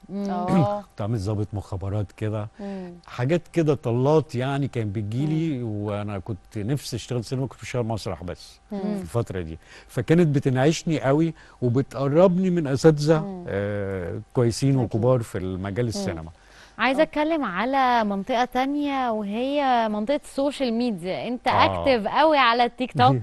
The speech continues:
Speaker 3: <laughs>
Speaker 1: وبتحب قوي تعمل فيديوز على التيك توك،
Speaker 3: آه.
Speaker 1: وكمان كان ليك أكتر من تجربة، شاركت في حاجات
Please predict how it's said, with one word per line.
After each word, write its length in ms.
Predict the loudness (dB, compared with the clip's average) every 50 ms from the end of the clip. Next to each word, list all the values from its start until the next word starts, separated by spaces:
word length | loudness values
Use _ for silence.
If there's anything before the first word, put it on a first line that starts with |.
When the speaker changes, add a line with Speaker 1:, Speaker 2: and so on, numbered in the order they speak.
| -2 -4
Speaker 3:
<laughs> 120 | -2 0
Speaker 1:
وبتحب 600 | 2 4 4 4 2 2 2 2 2 2 4 2
قوي 280 | 2 2 2 2 0 0
تعمل 440 | 0 -2 -2 -2 -2 -4 -6 -4 -4
فيديوز 460 | -2 -2 -2 -2 -2 -2 -2 0 -2
على 300 | -2 0 0 2 2 0
التيك 280 | 0 -2 -6 -8 -6
توك، 220 | -4 0 0 0 -2
Speaker 3:
آه. 340 | -4 -20 -20 -16 -8 -6 -4
Speaker 1:
وكمان 440 | -2 0 -2 0 0 -2 -2 -2
كان 200 | -2 -4 -6 -6
ليك 300 | -4 -4 -4 -4 -4 -4
أكتر 420 | -4 -4 -4 -4 -4 -6 -6 -4 -4
من 300 | -4 -4 -4 -4 -6 -4
تجربة، 680 | -2 -2 0 0 -2 -2 -2 -2 2 4 4 4 2 0 -4 -18 -20 -18 -12 -8 -6
شاركت 500 | -6 -2 -2 0 0 -2 -2 -6 -8 -8
في 200 | -8 -6 -4 -6
حاجات 360 | -4 -4 -4 -2 0 -2 -2